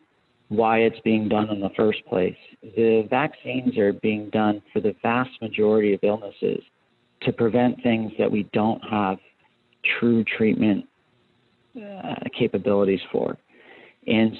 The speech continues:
so the risks of problems with the vaccines are vastly outweighed by the potential for serious illness in a child.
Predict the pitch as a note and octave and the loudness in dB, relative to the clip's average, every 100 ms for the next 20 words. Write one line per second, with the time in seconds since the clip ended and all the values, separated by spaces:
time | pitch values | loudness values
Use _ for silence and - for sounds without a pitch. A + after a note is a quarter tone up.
0 | - B2 A2+ A2 A2 G#2+ - _ _ _ | 0 2 4 4 4 2 -4 _ _ _
1 | _ _ - B3+ A2+ G#2 A#2+ A2+ A2+ G#2 | _ _ -10 -2 0 4 4 6 4 2
2 | F#2+ G#2+ B2 D3+ D#3+ - - - - B2+ | 0 -2 2 2 2 -4 -10 -10 -2 2
3 | A#2 A2+ G#2 - - - _ - - A2+ | 4 2 0 -6 -14 -16 _ -4 0 0
4 | A#2 A#2+ A#2+ A2 A2+ G#2 A2 G#2 G#2 G#2 | 2 2 2 2 0 2 0 2 0 0
5 | - A2 A2 G2+ G2+ - - A2 G#2 G2+ | -2 2 4 4 2 -2 -4 -2 -2 -2
6 | A2+ A2 A2+ A2 A#2 A2 G#2 G2+ F#2+ G#2 | 0 2 0 -2 0 2 2 2 0 2
7 | G#2+ G#2 G2 G2 _ _ _ - _ A2+ | 2 2 0 -6 _ _ _ -20 _ -8
8 | A2+ A2 A2 G#2+ F#2+ - G#2+ - A#2+ - | -2 0 2 2 -2 -2 -2 -2 -6 -2
9 | B2+ B2+ - A#2 G#2 A2 G#2 - A#2 A2+ | 0 0 2 0 0 -2 -4 -2 0 4
10 | A2 G#2 - A2 G#2+ G2+ F#2+ - - _ | 4 2 0 0 0 -2 -2 -6 -20 _
11 | _ _ _ _ - A2+ G2+ - G#2+ G2 | _ _ _ _ 0 4 4 2 0 2
12 | F#2 G1+ | 2 -2